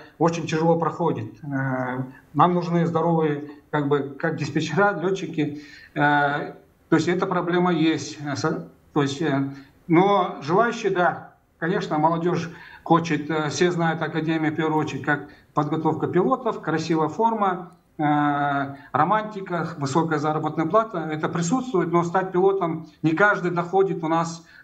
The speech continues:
до четвёртого курса. По результатам прошлых есть у нас каждый, э, и,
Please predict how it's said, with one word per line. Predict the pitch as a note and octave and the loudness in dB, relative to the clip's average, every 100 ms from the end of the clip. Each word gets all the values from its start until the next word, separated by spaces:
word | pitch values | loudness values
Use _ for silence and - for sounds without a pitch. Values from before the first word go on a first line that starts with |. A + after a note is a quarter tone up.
| B2 | 0
до | D#3 | 0
четвёртого | - - F3 E3+ D#3+ | 0 2 0 2 -2
курса. | E3+ F3+ - C3+ A#2 G#2+ - | 0 0 0 -6 -6 -8 -2
По | - E3+ E3+ D#3+ E3 E3+ - - | 2 4 4 0 -2 -14 -20 -6
результатам | D3 D#3+ E3+ F3 E3+ | -2 -2 0 0 -2
прошлых | E3+ F3 F3+ F3 | -2 -2 -2 0
есть | F#3+ F#3+ - - | 4 4 2 -8
у | E3+ D#3+ | -2 0
нас | E3 E3 - | 0 -2 -8
каждый, | - E3+ E3+ E3 D#3+ E3 - _ - | 0 0 2 -2 -2 -4 -16 _ -2
э, | D#3+ D#3 D3+ D3+ D3 B3+ C#4 - - _ - | 0 2 2 0 -2 -4 -8 -10 -20 _ -10
и, | - | -10